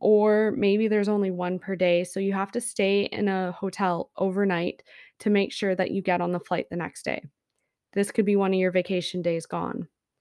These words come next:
Now you're on the flight from Kelowna to Vancouver, but you're going to Europe, so you will have to catch a flight from Vancouver to Tor-,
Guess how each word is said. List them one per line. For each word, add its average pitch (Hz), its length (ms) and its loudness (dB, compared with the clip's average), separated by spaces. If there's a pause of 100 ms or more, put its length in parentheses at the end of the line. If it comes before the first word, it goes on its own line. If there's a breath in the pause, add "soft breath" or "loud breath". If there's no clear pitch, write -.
(460)
Now 226 140 8
you're 285 200 6
on 302 120 4
the 294 80 2
flight 247 300 -2
from 240 120 -2
Kelowna 208 440 -4
to 262 120 -4
Vancouver, 202 540 -2
but 180 160 -4
you're 196 140 -4
going 180 280 -4
to - 140 -12
Europe, 175 380 0 (240)
so - 180 -8
you 196 160 0
will 190 120 2
have 202 220 -6
to 262 80 -4
catch 220 400 -2
a 208 60 -10
flight 185 340 -4
from 196 140 -6
Vancouver 185 640 -4 (300 soft breath)
to 202 160 -2
Tor-, - 240 -8